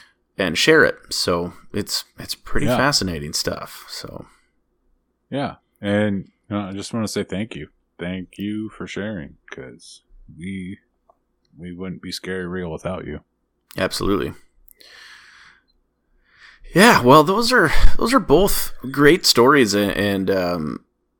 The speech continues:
Speaker 1: scary, you know. <laughs> Obviously, that's, you know, we're in the business of it. Uh, certainly sharing things that are, uh, scary, but, um, but also just fascinating. And, uh, maybe you have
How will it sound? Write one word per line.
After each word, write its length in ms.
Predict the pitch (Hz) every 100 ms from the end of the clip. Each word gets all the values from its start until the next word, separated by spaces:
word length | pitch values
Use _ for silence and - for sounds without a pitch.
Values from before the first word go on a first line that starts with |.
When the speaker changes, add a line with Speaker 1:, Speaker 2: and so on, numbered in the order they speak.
| _ - - - - -
Speaker 1:
scary, 580 | - 104 104 127 143 -
you 120 | 123
know. 120 | - -
<laughs> 560 | 214 - - 156 - - - - 123
Obviously, 400 | - 123 123 -
that's, 240 | 107 101 -
you 160 | 131
know, 80 | 107
we're 200 | 104 110
in 80 | 110
the 80 | 101
business 480 | 107 101 107 98 107
of 160 | 98
it. 200 | 101 104
Uh, 280 | 104 101 101
certainly 420 | 98 110 90 101
sharing 580 | - 104 95 90 80 -
things 280 | - 117 113
that 140 | 101
are, 260 | 95 95 - - - - -
uh, 240 | - - -
scary, 540 | - - 110 104 104 98
but, 240 | 101 98 - - - - -
um, 540 | 95 85 82 58 - _ _ - -
but 160 | 170
also 320 | 156 226 - 175
just 320 | 131 123 -
fascinating. 640 | - 123 117 95 73 82
And, 460 | 62 101 101 92 85
uh, 300 | 87 80 73 -
maybe 300 | 98 107 139
you 300 | 151 170 170
have 440 | 143 135 147 -